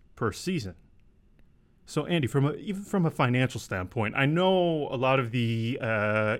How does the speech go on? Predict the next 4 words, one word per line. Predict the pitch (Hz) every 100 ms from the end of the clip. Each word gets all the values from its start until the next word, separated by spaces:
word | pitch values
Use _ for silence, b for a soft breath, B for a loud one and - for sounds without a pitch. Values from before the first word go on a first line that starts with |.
| -
Interisti | 143 143 127 131 151 - - 101 98 98 b b b b b b b _ -
suddenly | - 151 156 139 117
turned | - 120 113
into | 117 107 123 110 104